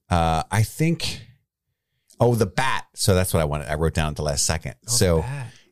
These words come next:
Speaker 1: yeah, the, the raiders that show up and the guy swings, like, a bat covered in, like, barbed wire at Joel. In the game, you can, you can find bats and, and, and, uh, boards and stuff, and you can actually fabricate them with, with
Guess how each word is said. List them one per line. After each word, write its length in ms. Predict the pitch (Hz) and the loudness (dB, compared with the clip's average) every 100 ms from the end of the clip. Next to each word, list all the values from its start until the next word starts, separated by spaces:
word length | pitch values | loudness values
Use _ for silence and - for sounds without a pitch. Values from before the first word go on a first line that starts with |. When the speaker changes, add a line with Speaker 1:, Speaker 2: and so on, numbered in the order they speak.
| - | 0
Speaker 1:
yeah, 240 | 110 95 | 2 2
the, 300 | 85 90 82 | 0 0 0
the 180 | 82 87 | 0 0
raiders 480 | 85 117 113 82 - | 4 4 4 0 -2
that 180 | 85 - | -2 0
show 200 | 92 85 | 2 2
up 120 | - | 0
and 80 | 85 | -2
the 60 | 82 | 0
guy 280 | 92 95 | 0 0
swings, 340 | 90 - 98 87 | 0 0 2 0
like, 100 | 85 | -2
a 60 | |
bat 420 | 82 95 95 87 - | -4 -2 -2 -4 -4
covered 300 | 98 85 82 | -4 -2 -4
in, 160 | 80 | -4
like, 220 | 80 78 - | -6 -6 -2
barbed 300 | 78 80 80 | 0 0 0
wire 400 | 73 78 85 85 | 0 0 0 0
at 100 | 78 | 0
Joel. 460 | 85 85 123 135 _ - - _ | 2 4 2 0 _ -20 -20 _
In 140 | 113 123 | 2 2
the 80 | 101 | 2
game, 680 | 101 175 262 208 131 127 | 0 0 2 2 4 2
you 140 | 139 127 | 0 0
can, 180 | 127 104 - | 0 -2 -4
you 80 | 131 | 0
can 140 | 113 | 2
find 400 | 95 139 180 170 | 2 2 2 0
bats 400 | - 80 85 - | 0 0 -2 -2
and, 240 | 92 82 - | -2 -2 -4
and, 280 | 87 80 73 _ | -4 -6 -8 _
and, 320 | 90 90 78 | -10 -8 -6
uh, 100 | 78 76 | -4 -2
boards 420 | 95 98 92 90 98 | 2 4 2 0 -2
and 120 | 90 | -2
stuff, 360 | - 85 85 | 0 0 2
and 120 | 95 95 | 0 0
you 60 | |
can 120 | 95 | 0
actually 560 | 90 95 - - 95 82 - - - _ | -4 -4 -2 0 0 -2 -8 -20 -20 _
fabricate 680 | - 127 120 120 - 95 82 | -4 0 2 2 2 2 2
them 160 | 87 | 0
with, 300 | 85 82 - - | 0 -4 -8 -10
with 320 | 92 85 - | -2 -2 -2